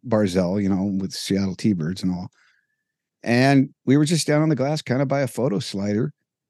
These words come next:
And we weren't even paying attention and tap, tap, tap on the glass. And we look up and Pajot's already got a puck on his stick, like, "Here, you want it?" And I'm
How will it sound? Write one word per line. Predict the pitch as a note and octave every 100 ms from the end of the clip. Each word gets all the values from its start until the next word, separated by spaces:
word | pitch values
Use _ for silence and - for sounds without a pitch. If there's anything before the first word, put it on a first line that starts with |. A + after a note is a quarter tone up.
| _ _ _ _
And | A#2 A#2 A#2 A2
we | C#3+
weren't | C#3 D3+
even | D#3+
paying | C#3+ D#3
attention | B2 C3+ E3+ - B2 G#2
and | G2+ -
tap, | A2+ G#2
tap, | B2 G#2+
tap | B2+ B2+
on | F#2
the | G2
glass. | G2 A#2 B2+
And | E2+
we | F2+
look | G#2 A#2+
up | A#2
and | A2+
Pajot's | A2 B2 A#2 A2+
already | A#2 G#2+
got | A2
a | G#2
puck | A#2+ D3
on | A2
his | F#2+
stick, | - G2+ F2
like, | F#2+ -
"Here, | A#2 B2
you | E2+
want | F2 F#2+ C3+
it?" | D#3
And |
I'm | A2